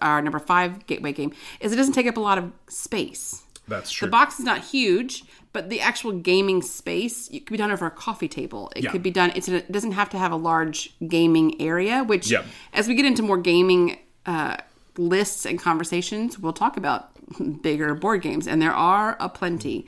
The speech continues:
Speaker 2: Table space. They, they call 'em table hogs. They
Speaker 1: Yes,
Speaker 2: take up so
Speaker 1: and
Speaker 2: much of
Speaker 1: there
Speaker 2: your
Speaker 1: are
Speaker 2: table.
Speaker 1: lots of them. But so Splendor, super easy.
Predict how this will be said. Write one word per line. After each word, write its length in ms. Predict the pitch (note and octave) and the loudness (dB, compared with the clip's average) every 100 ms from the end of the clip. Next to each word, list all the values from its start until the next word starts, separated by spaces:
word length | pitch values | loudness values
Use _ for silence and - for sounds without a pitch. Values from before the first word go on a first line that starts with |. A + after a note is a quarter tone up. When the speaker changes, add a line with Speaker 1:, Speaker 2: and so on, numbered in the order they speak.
| - | -12
Speaker 2:
Table 400 | - B2+ A2 F#2+ | -4 -2 -2 -4
space. 460 | - - F#2+ D2+ - | -10 -8 -8 -8 -8
They, 280 | D3 C3+ B2+ | 0 2 4
they 100 | C3+ | 4
call 140 | C#3 | 2
'em 80 | B2 | 2
table 320 | - C3+ A2 | 2 2 2
hogs. 520 | G#2 - G#1+ - - - | -4 -8 -12 -14 -14 -2
They 120 | G3+ | 2
Speaker 1:
Yes, 100 | D#3 | 4
Speaker 2:
take 160 | B2 | 4
up 140 | A#2+ G2+ | 2 0
so 240 | - - | 2 4
Speaker 1:
and 60 | - | 6
Speaker 2:
much 180 | A#2+ A#2+ | 4 4
of 60 | F#3+ | 4
Speaker 1:
there 80 | G#3+ | 4
Speaker 2:
your 60 | |
Speaker 1:
are 140 | G#3+ A3+ | 4 2
Speaker 2:
table. 160 | G#3+ | 4
Speaker 1:
lots 200 | B3+ E4 | 2 0
of 120 | F3 E3 | -4 -6
them. 180 | C3 | -6
But 180 | E3+ - - - - | -6 -8 -12 -20 -2
so 240 | C4+ F#3+ | 0 0
Splendor, 540 | - - C4 C#4+ E4+ F#4 - - | -2 -2 2 4 2 0 -8 -12
super 340 | - C#4 A#3+ | -4 -4 -4
easy. 460 | - G3 E3+ G#2 | -6 -4 -4 -8